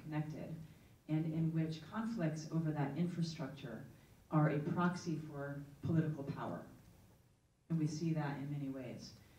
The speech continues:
What that means, though, is that we have to not think of the digital world and the physical world as distinct. And I, I noticed the three, uh, case studies, uh,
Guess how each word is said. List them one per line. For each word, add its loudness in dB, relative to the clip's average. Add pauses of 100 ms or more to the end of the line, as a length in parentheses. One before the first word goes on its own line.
(100)
What 8
that 4
means, 6
though, 4
is 0
that -6
we -2
have 0
to -4 (180)
not 2 (880)
think 6 (100)
of 0
the 2
digital 2
world -2
and -8
the -10
physical -4
world -2 (260)
as -10
distinct. -18 (720)
And 4 (180)
I, -4
I 2
noticed 4
the -6
three, -2
uh, -4
case -4
studies, -2 (640)
uh, -4